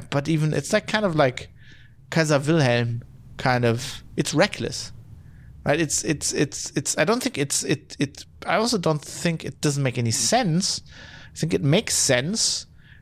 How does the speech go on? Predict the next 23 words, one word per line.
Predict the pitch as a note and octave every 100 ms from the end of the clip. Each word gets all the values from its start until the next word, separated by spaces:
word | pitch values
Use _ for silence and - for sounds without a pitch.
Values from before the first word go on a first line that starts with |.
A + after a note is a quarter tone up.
| -
just | D3 -
from | E3 D3
the | -
perspective | D3 B2+ - - E3 - D#3
of | -
the | B2
people | - C3 B2+
doing | A#2+ G#3 D#3+ C#3+
it, | C#3
which | D3+ -
have | D3 C#3
a | C3
very | B2 D3 D3+ C#3+
different | D3 - C3+ B2
perspective | B2 - C3 - C#3+ -
than | C#3
us. | F3 C#3 - - - - - - - - - - - B2+
Uh, | B2
but | B2 B2
they're | D#3+ D#3+
also | D#3 C#3+ D3+
the | C3+
people | B2+ - C#3 - B2+ B2